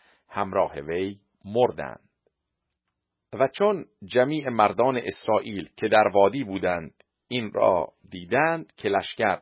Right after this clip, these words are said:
منهزم شده و شاول و پسرانش مرده اند، ایشان نیز شهرهای خود را ترک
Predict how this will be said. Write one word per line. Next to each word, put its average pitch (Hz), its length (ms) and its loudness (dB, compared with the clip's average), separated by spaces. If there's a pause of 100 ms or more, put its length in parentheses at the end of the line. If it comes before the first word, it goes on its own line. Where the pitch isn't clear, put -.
منهزم 98 500 -6
شده 85 480 -6
و 95 60 0
شاول 101 600 -2 (140)
و 101 100 -2
پسرانش 107 720 -4
مرده 101 320 -2
اند، 165 300 -2 (400)
ایشان 190 360 2
نیز 147 360 -6
شهرهای 104 640 0
خود 104 220 -6
را 90 320 -2
ترک 147 440 -4